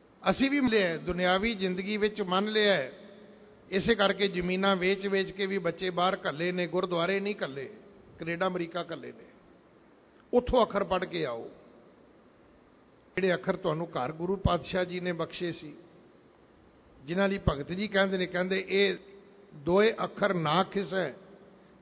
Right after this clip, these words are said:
ਜੋ ਗਹਿ ਰਹਿਓ ਕਬੀਰ।" ਭਗਤ ਕਬੀਰ ਕਹਿੰਦੇ, "ਦੋ ਅੱਖਰ ਮੈਨੂੰ ਵੀ ਮਿਲੇ ਸੀ, ਉਹ ਖਿਸਣ ਵਾਲੇ ਨਹੀਂ, ਉਹ ਖਤਮ ਹੋਣ ਵਾਲੇ ਨਹੀਂ।"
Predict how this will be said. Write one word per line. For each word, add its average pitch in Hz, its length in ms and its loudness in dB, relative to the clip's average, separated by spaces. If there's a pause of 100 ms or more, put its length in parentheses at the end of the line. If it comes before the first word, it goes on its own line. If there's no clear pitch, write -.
ਜੋ 180 240 2
ਗਹਿ 190 300 6
ਰਹਿਓ 175 380 4
ਕਬੀਰ।" 202 720 2 (800)
ਭਗਤ 151 220 -4
ਕਬੀਰ 175 280 -4
ਕਹਿੰਦੇ, 185 220 0
"ਦੋ 180 280 2
ਅੱਖਰ 185 240 -2
ਮੈਨੂੰ 170 320 -2
ਵੀ 202 120 -2
ਮਿਲੇ 160 280 -4
ਸੀ, - 160 -14 (1300)
ਉਹ 151 80 -6
ਖਿਸਣ 190 320 -6
ਵਾਲੇ 165 320 0
ਨਹੀਂ, 160 300 -8 (720)
ਉਹ 156 60 -16
ਖਤਮ 170 340 -6
ਹੋਣ 156 160 -2
ਵਾਲੇ 147 340 -4
ਨਹੀਂ।" 131 220 -12